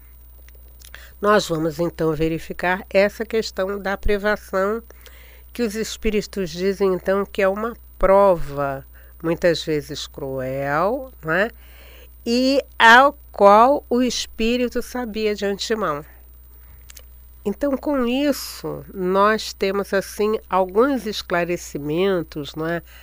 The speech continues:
a prestar, a poder entender esta questão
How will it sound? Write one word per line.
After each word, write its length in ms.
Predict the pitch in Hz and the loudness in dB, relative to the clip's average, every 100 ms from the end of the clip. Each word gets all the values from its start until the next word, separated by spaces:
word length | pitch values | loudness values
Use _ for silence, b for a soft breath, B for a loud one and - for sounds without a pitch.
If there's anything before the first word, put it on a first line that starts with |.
| B B B | B B B
a 600 | 156 147 151 151 147 147 143 - - | -2 0 0 0 -4 -6 -10 -18 -6
prestar, 1000 | - 175 160 - - 143 143 175 202 - - - | 2 2 2 -4 -4 -2 2 2 0 -10 -12 -8
a 440 | 151 151 147 147 - - | -4 -4 -4 -6 -4 2
poder 360 | 170 147 156 | 2 2 -4
entender 800 | 170 175 196 180 143 147 160 214 - - - B B B 175 | -4 -4 -2 -2 -4 -4 -2 -4 -8 -14 -18 B B B 0
esta 420 | 165 156 - 160 | 2 2 -2 -8
questão 880 | - 180 160 - - 160 165 202 | -6 -8 -8 -10 -6 -4 -4 -6